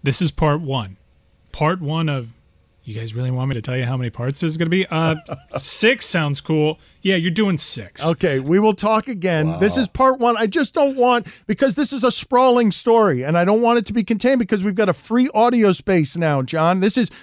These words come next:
Speaker 2: you've just seen the whole world has changed in front of us. You just saw it. You just, you are in a big job at dazone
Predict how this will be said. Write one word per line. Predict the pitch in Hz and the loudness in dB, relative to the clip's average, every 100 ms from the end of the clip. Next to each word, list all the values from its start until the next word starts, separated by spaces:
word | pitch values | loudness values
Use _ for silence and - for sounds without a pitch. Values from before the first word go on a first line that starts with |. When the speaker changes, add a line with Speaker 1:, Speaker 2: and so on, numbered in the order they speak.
| _ | _
Speaker 2:
you've | 190 277 | 2 2
just | 277 254 | 2 0
seen | 285 285 | 2 4
the | 214 | 4
whole | 214 277 285 | 4 4 4
world | 240 262 254 190 | 4 6 6 4
has | 170 | -2
changed | - 208 220 214 | 0 0 0 0
in | 208 | -4
front | - 220 185 | 0 0 2
of | 156 | 2
us. | 156 151 | 0 4
You | 202 262 | 2 4
just | 269 - | 2 0
saw | 254 196 | 2 0
it. | 151 | 2
You | 240 | -2
just, | 254 175 151 - _ _ _ | -2 -4 -4 -8 _ _ _
you | 135 208 302 311 - | 0 4 4 2 0
are | 196 | -2
in | 196 175 | 2 2
a | |
big | 127 110 233 190 | 2 2 2 2
job | 139 202 196 147 135 - | -2 0 0 0 -2 -4
at | 147 | -2
dazone | 147 135 185 160 113 104 | -2 0 2 2 0 -8